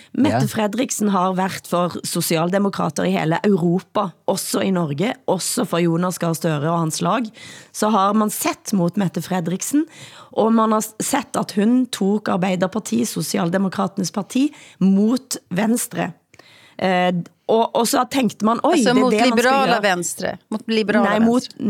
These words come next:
Speaker 1: nei, mot Venstre.
Speaker 3: Ven-, venstre,
Speaker 1: Eh,
Speaker 3: venstre.
Speaker 1: altså, mot
Speaker 3: Ah, ja, ok.
Speaker 1: venstre, venstre. Altså,
Speaker 3: Ah, ja.
Speaker 1: det var det, det var det Mette Frederiksen gjorde,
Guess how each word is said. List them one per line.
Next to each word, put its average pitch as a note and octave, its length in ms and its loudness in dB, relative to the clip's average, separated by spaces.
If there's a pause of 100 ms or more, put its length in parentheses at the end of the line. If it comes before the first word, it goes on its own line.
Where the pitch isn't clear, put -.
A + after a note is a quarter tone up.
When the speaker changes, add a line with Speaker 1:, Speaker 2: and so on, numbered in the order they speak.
Speaker 1:
nei, G3+ 140 0
mot G#3+ 300 2
Venstre. A3 460 -2 (240)
Speaker 3:
Ven-, A#3 320 0
venstre, A3 320 2
Speaker 1:
Eh, G3+ 80 0
Speaker 3:
venstre. G#3+ 260 0
Speaker 1:
altså, A3+ 160 0
mot A#3+ 220 4
Speaker 3:
Ah, A3+ 100 2
ja, A#3 60 2
ok. G3+ 80 2
Speaker 1:
venstre, G3+ 260 -2
venstre. F3+ 460 -4 (340)
Altså, G#3 180 0
Speaker 3:
Ah, A3+ 40 2
ja. B3+ 40 4
Speaker 1:
det - 0 -
var C4 60 2 (440)
det, F#3+ 100 -2
det A#3 80 0
var A#3+ 80 0
det A3 360 2
Mette A3+ 280 0
Frederiksen A#3 580 -2
gjorde, G3 340 0